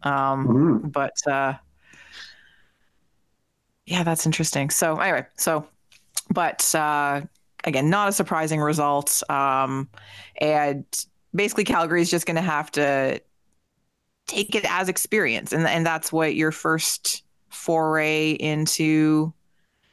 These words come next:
Speaker 1: these tournaments often is. Um, and for a C A M P L side against, honestly, just about anybody, um, that is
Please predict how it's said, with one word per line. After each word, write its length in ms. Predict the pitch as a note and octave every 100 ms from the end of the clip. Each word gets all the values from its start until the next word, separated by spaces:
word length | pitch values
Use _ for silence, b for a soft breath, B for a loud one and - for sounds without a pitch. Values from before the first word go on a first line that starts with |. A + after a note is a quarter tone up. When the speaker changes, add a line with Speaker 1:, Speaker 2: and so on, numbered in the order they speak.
| _ _ _
Speaker 1:
these 200 | D#3+ D#3+
tournaments 720 | E3+ D#3+ D#3+ D#3+ D#3+ - - - - - - _ -
often 380 | C#3+ F3+ G3+ F#3
is. 480 | B3+ - - - - _
Um, 720 | C#3+ C#3+ C#3+ C#3+ C#3 C#3 C#3+ - _ - D3+
and 260 | C#3+ C#3
for 240 | - D3+ C#3+
a 80 |
C 100 | -
A 40 | D3+
M 80 | D#3
P 140 | D3+
L 120 | C#3+
side 320 | C#3+ D3 D3
against, 640 | C#3+ D3 D3 C#3+ - - - _ _ _ _ _ _ -
honestly, 840 | F#3+ A#3 A3+ F3 E3+ E3 D#3 D#3 - _
just 240 | D3 -
about 200 | D3 D3 -
anybody, 640 | B2+ A2+ D#2+ D2+ G2 D#3+ _ _ _ C#3
um, 560 | C3+ C3+ C3+ - C2
that 220 | C3+ C3 -
is 540 | C#2 C3+ C3+ -